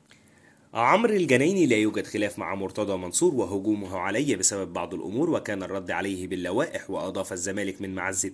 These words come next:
أولادي، أحب ممدوح عباس وهو لم يدخر جهدا أو أموالا على نادي الزمالك. وشدد: كنت سأتعاقد مع البرتغالي فيريرا المدير الفني لنادي الزمالك لتولي القيادة الفنية للمنتخب قبل تعيين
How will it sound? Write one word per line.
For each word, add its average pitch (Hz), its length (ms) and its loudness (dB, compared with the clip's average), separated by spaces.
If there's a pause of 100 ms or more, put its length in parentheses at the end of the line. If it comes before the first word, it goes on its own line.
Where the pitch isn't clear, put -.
أولادي، 101 440 -2
أحب 98 260 -8
ممدوح 92 400 -6
عباس 107 480 0 (520)
وهو 175 320 6
لم 143 240 2
يدخر 117 480 0
جهدا 107 520 0
أو 107 240 -2
أموالا 123 460 -2
على 104 240 0
نادي 95 220 -4
الزمالك. 92 480 -2
وشدد: 98 380 -2
كنت - 260 -6
سأتعاقد - 680 -2
مع 113 140 -2
البرتغالي 98 580 -4
فيريرا 110 440 -4
المدير 95 400 -4
الفني 98 360 -4
لنادي 90 320 -6
الزمالك 120 540 0
لتولي 98 380 -2
القيادة 98 380 -6
الفنية 95 440 -2
للمنتخب 147 580 -2
قبل 135 360 -2
تعيين 98 320 -2